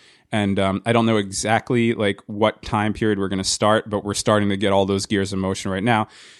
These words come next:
So if you do wanna be a guest on our program, um, email us again at awkward high five podcast at gmail dot com.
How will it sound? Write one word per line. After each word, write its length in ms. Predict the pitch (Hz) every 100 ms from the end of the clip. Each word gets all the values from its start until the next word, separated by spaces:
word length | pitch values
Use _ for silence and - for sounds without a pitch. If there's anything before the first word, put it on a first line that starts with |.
| -
So 320 | - 127 113
if 220 | 117 113 113
you 100 | 110
do 320 | 104 131 143
wanna 200 | 127 110
be 160 | 104 101
a 40 |
guest 340 | 98 101 95 110
on 120 | 95
our 100 | 95
program, 600 | - 95 92 92 95 98
um, 220 | 101 92 95
email 360 | 110 101 98 95
us 180 | 95
again 260 | - 95 92
at 160 | 90 92
awkward 280 | 101 95 92
high 120 | 95
five 240 | 92 92 90
podcast 600 | - 92 95 87 - - _ _
at 140 | 104 -
gmail 300 | 110 98 92
dot 160 | 87
com. 360 | - 120 123 120